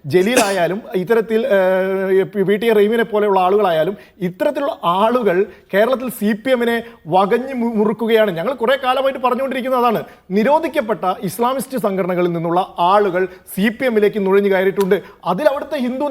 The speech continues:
നേതാക്കന്മാരായിട്ടുള്ള സി പി എം ഹിന്ദു നേതാക്കന്മാർക്ക് പ്രശ്നങ്ങളുണ്ട്, അവർ അഭിപ്രായങ്ങൾ പറയുന്നുണ്ട്. വി എസ് അച്യുതാനന്ദൻ മുതൽ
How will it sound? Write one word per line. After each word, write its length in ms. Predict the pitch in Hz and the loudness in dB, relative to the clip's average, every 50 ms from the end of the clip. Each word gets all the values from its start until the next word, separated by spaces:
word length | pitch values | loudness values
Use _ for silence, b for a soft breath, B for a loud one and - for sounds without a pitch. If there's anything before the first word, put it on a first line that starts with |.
| 269 | 0
നേതാക്കന്മാരായിട്ടുള്ള 800 | 269 277 277 262 277 247 269 269 269 269 269 262 - 269 262 262 262 - | 0 0 -2 -4 -4 -4 -2 -2 0 0 0 -2 -2 -2 -4 -4 -4 -4
സി 80 | 262 247 214 | -8 -6 -2
പി 60 | 269 269 | -2 -2
എം 60 | 269 - B B B - | -2 -4 B B B -2
ഹിന്ദു 200 | 226 247 269 294 285 277 | -2 0 0 0 2 2
നേതാക്കന്മാർക്ക് 520 | 269 269 269 262 262 262 269 262 247 247 - | 2 0 0 -2 -2 -2 -2 -4 -4 -4 -4
പ്രശ്നങ്ങളുണ്ട്, 500 | 240 220 - 285 277 277 277 262 233 185 - B B B B _ - 160 | -4 -4 -2 -4 -2 -2 -2 0 -2 -2 -4 B B B B _ 0 2
അവർ 140 | 180 220 269 262 214 | 2 4 4 2 0
അഭിപ്രായങ്ങൾ 440 | 240 220 - 269 277 277 277 277 240 262 | -2 -4 -2 0 0 0 0 -2 -4 -2
പറയുന്നുണ്ട്. 380 | 254 262 269 269 262 254 262 269 - B B B B - 135 | -2 0 0 -2 -4 -2 -4 -4 -4 B B B B -8 -2
വി 80 | 156 226 277 | 0 2 2
എസ് 120 | 285 - | 2 0
അച്യുതാനന്ദൻ 440 | 277 160 254 254 247 247 240 233 220 214 202 | -2 -2 0 -2 -2 0 0 -2 -2 -2 0
മുതൽ 180 | 190 202 220 | 2 2 0